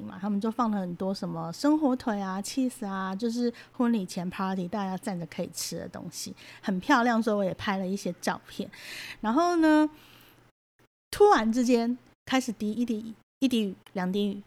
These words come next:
三滴雨，然后突然啪下大雨，就很像我们台湾的那种午后雷阵雨，那，那么大哦。所以那所有的工作人员赶快把那些东西全部又撤到他们店里面的二楼，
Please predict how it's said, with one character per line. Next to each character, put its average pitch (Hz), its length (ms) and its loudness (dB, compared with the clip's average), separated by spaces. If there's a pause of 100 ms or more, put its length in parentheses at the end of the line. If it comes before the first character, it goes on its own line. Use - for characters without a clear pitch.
三 269 180 8
滴 254 200 8
雨， 202 180 -6
然 202 100 0
后 302 140 8
突 302 140 4
然 226 160 4 (100)
啪 285 400 2
下 247 340 6
大 233 300 4
雨， 185 60 -2
就 269 180 2
很 240 140 4
像 240 240 0
我 202 40 0
们 190 140 -4
台 185 240 -2
湾 185 260 -2
的 175 120 -4
那 190 220 -2
种 - 220 -6 (540)
午 208 160 2
后 277 240 4
雷 180 160 0
阵 202 240 2
雨， 180 140 -4
那， 233 200 4 (140)
那 311 100 10
么 226 140 8
大 220 320 6
哦。 196 220 2 (260)
所 320 260 2
以 285 140 6 (200)
那 294 220 6
所 262 260 4
有 233 60 4
的 208 80 0
工 247 200 4
作 285 120 6
人 220 100 2
员 214 100 -2
赶 170 100 -4
快 240 140 4
把 233 140 4
那 214 140 0
些 226 140 0
东 202 140 -2
西 208 100 -2
全 196 240 -2
部 233 120 4
又 262 160 6
撤 240 300 0
到 220 200 2
他 202 120 0
们 180 280 -2 (260)
店 226 200 6
里 170 100 -2
面 190 240 0
的 180 160 -4
二 240 180 0
楼， 185 280 -6